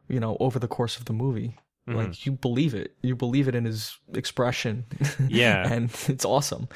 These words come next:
Speaker 1: It's, he's just so fucking fantastic.
Speaker 2: How he decides to interact with each person.
Speaker 1: Yeah. Uh-huh. Even though he's just a guy, you get the sense that he has a lot of ability to do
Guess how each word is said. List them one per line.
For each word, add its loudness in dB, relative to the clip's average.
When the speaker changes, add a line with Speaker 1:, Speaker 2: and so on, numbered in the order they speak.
Speaker 1:
It's, 0
he's 2
just -2
so 2
fucking -2
fantastic. -4
Speaker 2:
How 2
he -2
decides -2
to -6
interact -4
with -6
each -8
person. -8
Speaker 1:
Yeah. 2
Uh-huh. -2
Even 4
though 6
he's 0
just 0
a 0
guy, 4
you -2
get 0
the -2
sense 0
that 4
he 2
has 0
a 0
lot 0
of -6
ability 4
to -8
do -2